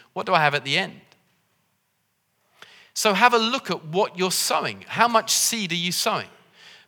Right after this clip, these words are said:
Because that, that chapter in two Corinthians says,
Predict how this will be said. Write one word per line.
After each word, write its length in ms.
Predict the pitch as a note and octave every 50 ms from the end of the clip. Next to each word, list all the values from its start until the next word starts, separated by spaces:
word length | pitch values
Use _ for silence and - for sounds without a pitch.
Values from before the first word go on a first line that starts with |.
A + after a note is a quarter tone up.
| _
Because 400 | - G3+ F#3+ - G#3+ G3 F3+ - - - - _ _ _ D3+
that, 220 | D3 A3 A#3+ - - - - - F3
that 180 | F#3+ G3 - -
chapter 480 | - - A#3+ C4 - - - - D#3 D3
in 80 | C#3+
two 180 | C3+ - F3+ D#3+
Corinthians 460 | - D#3+ G3 G3 E3 E3 D3+ C#3 -
says, 260 | - D3 C#3+ C3+ -